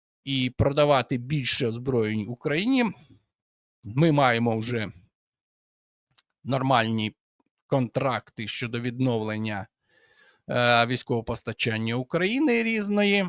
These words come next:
м, типів зброї. Поки що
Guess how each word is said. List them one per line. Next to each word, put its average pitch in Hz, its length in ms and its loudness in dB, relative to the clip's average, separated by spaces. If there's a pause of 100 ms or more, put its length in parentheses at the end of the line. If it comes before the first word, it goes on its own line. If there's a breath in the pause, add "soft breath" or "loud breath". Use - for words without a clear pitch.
(140)
м, 151 260 -2 (120)
типів 180 640 0 (840)
зброї. 156 640 8
Поки 220 360 0
що 135 340 0